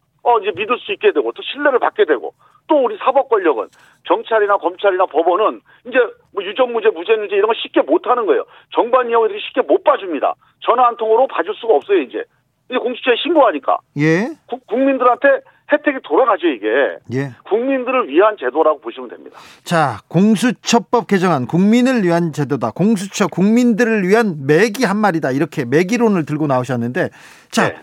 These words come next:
Speaker 2: 그럼 공수처가 출범하면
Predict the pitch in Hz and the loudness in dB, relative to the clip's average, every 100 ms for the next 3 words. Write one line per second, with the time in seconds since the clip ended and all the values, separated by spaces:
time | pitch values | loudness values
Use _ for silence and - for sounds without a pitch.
0 | _ - 233 185 185 226 - 214 - 262 | _ -2 0 0 0 0 -2 -8 -2 2
1 | 254 247 233 226 - 247 269 226 170 170 | 4 4 2 -2 -2 -2 0 0 0 0
2 | 175 107 | -2 -4